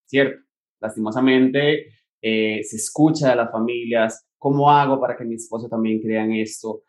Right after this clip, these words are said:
¿Cómo hago para que los, los docentes, los maestros de mis hijos e hijas,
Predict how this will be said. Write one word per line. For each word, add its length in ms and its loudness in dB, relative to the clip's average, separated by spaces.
¿Cómo 340 2
hago 340 4
para 240 0
que 340 -4
los, 580 -2
los 320 -4
docentes, 540 -6
los 100 -4
maestros 520 -4
de 100 -4
mis 320 -2
hijos 420 -8
e 80 -2
hijas, 500 -6